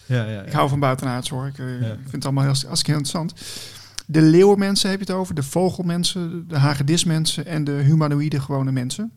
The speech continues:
Speaker 1: Ja.
Speaker 2: Heb je zelf ervaringen met een van deze rassen?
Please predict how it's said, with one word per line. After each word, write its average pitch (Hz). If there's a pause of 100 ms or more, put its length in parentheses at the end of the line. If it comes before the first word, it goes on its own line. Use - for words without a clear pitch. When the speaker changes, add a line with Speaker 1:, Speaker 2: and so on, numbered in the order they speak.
Speaker 1:
Ja. 120 (840)
Speaker 2:
Heb 160
je 151
zelf 147
ervaringen 139
met 175
een 170
van 160
deze 147
rassen? 165